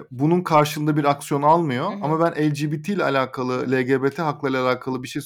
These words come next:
Speaker 1: ters bir şey söylediğim zaman bununla alakalı şey alıyor. Yani
Speaker 2: Dinledim ben
Speaker 1: L G B T
Speaker 2: de.
Speaker 1: haklarını savunuyor veya savunmuyor olmak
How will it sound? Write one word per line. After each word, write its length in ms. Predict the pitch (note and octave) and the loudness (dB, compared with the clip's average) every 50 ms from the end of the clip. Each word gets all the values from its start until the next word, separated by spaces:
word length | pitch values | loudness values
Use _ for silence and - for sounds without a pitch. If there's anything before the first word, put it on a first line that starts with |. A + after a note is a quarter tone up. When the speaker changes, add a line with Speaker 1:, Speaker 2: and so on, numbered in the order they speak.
| - _ - | -10 _ 0
Speaker 1:
ters 220 | - D#3 D#3+ D#3 | 2 2 2 2
bir 60 | - | 0
şey 120 | - C#3+ B2 | -10 -10 -8
söylediğim 400 | - D3 C#3 C#3 C3+ D#3 E3 C#3+ | 0 2 2 2 2 0 -4 -2
zaman 340 | B2+ B2 C3+ F3+ A3 A3 - _ - - _ _ _ - | -2 0 2 0 -2 -2 -6 _ -20 -20 _ _ _ 2
bununla 220 | E3+ G#3 G3+ F#3+ | 4 4 6 6
alakalı 440 | E3+ D3+ C#3+ C#3 C3+ - E3+ F3 F3+ | 6 6 6 4 4 2 -2 -4 -2
şey 160 | - - D#3 | 0 2 4
alıyor. 320 | C#3+ C#3 C3+ B2 A2 G2 - _ _ - _ _ _ | 4 4 4 2 0 -2 -4 _ _ -20 _ _ _
Yani 360 | - B2 C#3 D3+ C#3+ - - _ _ - | -2 0 2 2 0 -2 -6 _ _ -10
Speaker 2:
Dinledim 120 | G#3+ G#3+ | -2 2
ben 80 | B2 - | 2 2
Speaker 1:
L 40 | - | 4
G 120 | C#3+ C#3 | 4 2
B 100 | C#3 D3 C#3+ | 2 2 0
T 40 | F3+ | 0
Speaker 2:
de. 40 | G3 | -2
Speaker 1:
haklarını 520 | F3+ F3 E3+ F3 - D#3 D3+ D3+ D3+ D#3 | -2 -2 -4 -2 0 0 0 0 0 -2
savunuyor 560 | D3+ - - C3+ C3 C#3 D3 D3+ D#3 D#3 D3+ | -4 -2 -2 -2 0 0 -2 0 0 0 2
veya 140 | D3+ D3+ D3+ | 2 2 0
savunmuyor 640 | D3 - - C#3+ C#3+ D#3 E3+ E3+ D#3+ D#3 D3 C#3+ - | 0 0 2 2 4 4 4 2 2 2 2 0 2
olmak 600 | - C3+ C3+ C#3 C#3 C#3 C#3+ F#3 G#3+ - - - | 2 2 4 4 4 4 4 2 2 -2 -14 -20